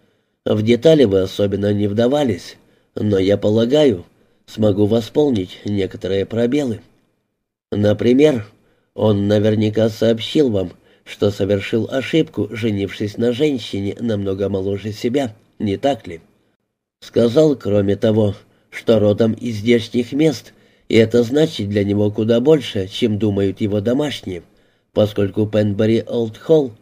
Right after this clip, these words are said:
единственное место на свете, где он чувствовал себя счастливым. А под конец он добавил, что чувствует себя улиткой,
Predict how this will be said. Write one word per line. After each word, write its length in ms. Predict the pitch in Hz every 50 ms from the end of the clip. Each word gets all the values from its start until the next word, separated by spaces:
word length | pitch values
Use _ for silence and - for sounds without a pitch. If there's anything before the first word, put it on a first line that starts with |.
| _ _ _ _ _ _ -
единственное 800 | 101 104 104 92 113 113 107 107 - - 110 113 117 120 123 123
место 340 | 143 156 135 110 - 110
на 140 | 101 110 113
свете, 500 | 110 - - 143 151 151 - 123 107 95 - _ -
где 240 | 113 117 107 107 101
он 80 | 101
чувствовал 580 | 101 - - 104 98 - - 107 101 101 104 101
себя 300 | 104 - 110 101 98 104
счастливым. 680 | 104 - - 120 110 110 - 135 156 143 117 104 - _ _ _ _ _ _ _ _ _ _ _ _ _ _ _ _ _ _
А 160 | - 117 117
под 220 | 107 - 98 101 -
конец 380 | 95 98 101 107 113 110 -
он 120 | 123 117 117
добавил, 540 | 117 127 131 135 156 165 147 127 92 85 85 _ _ _ _ _ _ _ -
что 260 | - - - 131 117
чувствует 600 | 107 - 104 104 101 104 - 110 101 101 98 -
себя 280 | - 110 107 113 113
улиткой, 640 | - - 135 143 147 160 156 156 - - 98 95 90